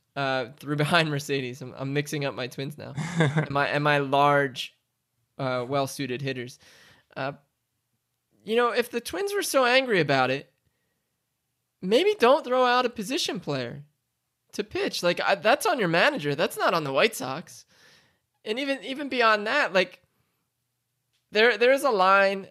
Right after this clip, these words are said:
Speaker 1: uh, that Kyle Boddy, who is the pitching director for the Reds, says, uh, in these kinds of situations, that if you don't wanna be shown up, be better.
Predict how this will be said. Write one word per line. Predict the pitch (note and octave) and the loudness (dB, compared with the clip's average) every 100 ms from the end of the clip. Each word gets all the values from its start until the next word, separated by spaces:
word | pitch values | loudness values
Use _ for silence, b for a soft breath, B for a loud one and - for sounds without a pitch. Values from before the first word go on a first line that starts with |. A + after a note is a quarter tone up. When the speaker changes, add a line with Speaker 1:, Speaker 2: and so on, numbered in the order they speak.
| - | -6
Speaker 1:
uh, | D3 | -4
that | C3+ D3 C#3 | -2 -2 -4
Kyle | - F#3 F3 | -2 0 2
Boddy, | E3 E3 E3 | 4 2 2
who | D3+ D3+ C#3+ | 0 0 -2
is | C#3 | -4
the | - C#3 C#3 | -6 -4 -4
pitching | C#3+ F3 E3 D3+ | -6 -10 -8 -4
director | D#3 D#3 D3+ | -4 -4 -8
for | D3 | -8
the | C3 | -4
Reds, | C3+ D3 D3 - - | 0 0 -2 -10 -14
says, | - D3 D3 D3+ - b b b b - | -2 0 0 -2 -8 b b b b -8
uh, | C#3+ C3+ | -4 -4
in | C#3 | -2
these | C#3+ - | -4 -4
kinds | D#3+ D#3+ D3+ | -2 -2 -2
of | D3 | -6
situations, | D3+ - C#3 D3 D3+ D3 | -8 -2 0 0 -2 -6
that | C#3+ | -4
if | C3 | -2
you | D3 | 0
don't | D#3 | 0
wanna | D#3 | 0
be | D3+ | -2
shown | - C#3 | -2 -2
up, | C3 E3 - | -2 -4 -4
be | D#3 | -4
better. | D#3 D3+ A2+ | -2 -4 -6